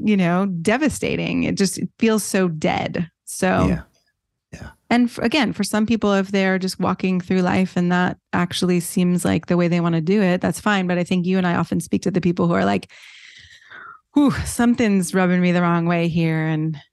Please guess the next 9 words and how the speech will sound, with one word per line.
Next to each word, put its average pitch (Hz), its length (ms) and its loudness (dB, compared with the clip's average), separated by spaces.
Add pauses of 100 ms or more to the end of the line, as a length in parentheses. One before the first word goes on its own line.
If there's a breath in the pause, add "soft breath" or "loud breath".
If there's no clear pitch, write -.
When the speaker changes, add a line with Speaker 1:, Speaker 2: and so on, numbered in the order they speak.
Speaker 1:
how 180 260 0
do 180 120 2
I 165 480 0 (880)
change 185 300 2
this, 160 240 -2
deepen 180 360 0
this, - 320 -4
grow 165 320 0
this?" - 580 -6